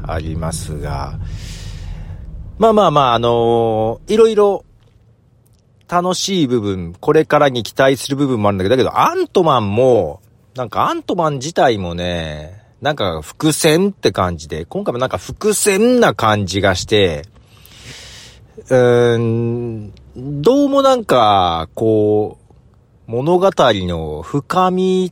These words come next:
とか重みがちょっと足りない感じがしましたね。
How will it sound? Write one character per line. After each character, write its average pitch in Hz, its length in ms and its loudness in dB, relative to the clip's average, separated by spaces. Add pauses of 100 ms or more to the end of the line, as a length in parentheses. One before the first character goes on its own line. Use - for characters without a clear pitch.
と 107 120 2
か 92 260 0
重 120 340 -2
み 147 340 0
が 131 160 4
ち - 140 -4
ょ 240 40 0
っ 262 40 -6 (140)
と 311 140 0
足 151 380 -2
り - 20 -20 (320)
な 156 180 4
い 147 220 0
感 123 300 0
じ 107 140 -4
が 101 160 4
し - 180 -6
ま 87 160 -4
し - 80 -10
た 73 180 -10
ね。 107 320 -6